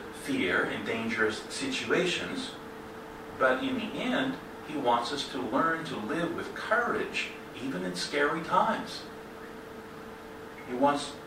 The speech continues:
to help us learn to overcome our fears and not be controlled by them. Do not be afraid.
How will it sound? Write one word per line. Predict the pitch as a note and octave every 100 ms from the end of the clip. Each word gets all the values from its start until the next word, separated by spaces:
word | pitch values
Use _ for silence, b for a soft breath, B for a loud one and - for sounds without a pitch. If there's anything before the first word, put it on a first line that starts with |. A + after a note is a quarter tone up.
| - A#2+
to |
help | A#2+ D#3 D#3 -
us | - - -
learn | D#3 E3+ -
to | - -
overcome | C#3 D3+ D3 - D3+ D#3 C3 A2
our | G#2
fears | - C3+ B2+ A#2 - - - B B B
and | G#2+ A2
not | A#2+ G#2+ - G#2+
be | B2 B2+ -
controlled | A#2 A2+ - D3+ C3+ B2 A#2+ A#2+
by | B2 B2 B2
them. | - - - - - - - - - - - - - - - -
Do | G#2+ B2+
not | B2 B2+ C3
be | G#2+ G2 G#2+
afraid. | - G#2+ -